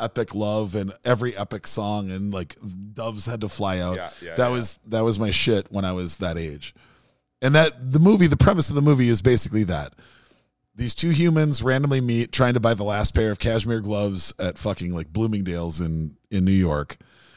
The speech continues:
Speaker 1: And they're fighting over it, and eventually they end up spending the whole day together. They have, like, the most magical day together. And in a little bit of, like, the, the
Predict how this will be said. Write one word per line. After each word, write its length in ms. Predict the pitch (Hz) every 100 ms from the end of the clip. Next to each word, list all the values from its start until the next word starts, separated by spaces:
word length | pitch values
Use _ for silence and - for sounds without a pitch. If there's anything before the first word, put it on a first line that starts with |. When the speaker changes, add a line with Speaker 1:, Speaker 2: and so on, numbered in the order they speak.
| _ _ -
Speaker 1:
And 640 | 107 98 92 92 92 - - _ _ _ _ _ _
they're 140 | 110 98
fighting 420 | 151 135 127 120
over 300 | 113 107 113
it, 240 | 110 - -
and 120 | 113
eventually 580 | 104 135 131 127 117 110
they 300 | 90 110 107
end 120 | 110
up 100 | 107
spending 320 | - 110 107
the 80 | 104
whole 160 | 113 101
day 120 | 90
together. 360 | 82 76 76 76
They 140 | 95
have, 140 | 95 92
like, 140 | 85
the 80 | 120
most 280 | 123 107 98
magical 520 | 117 120 120 110 120
day 160 | 110 95
together. 480 | 82 80 78 78 - - - - _ -
And 580 | 110 104 98 95 92 95 _ _ _ _ _ _ -
in 120 | 147
a 60 | 147
little 280 | 156 180 170
bit 160 | 170
of, 120 | 165
like, 160 | 147 131
the, 240 | 139 127 120 -
the 640 | 117 120 113 110 110 107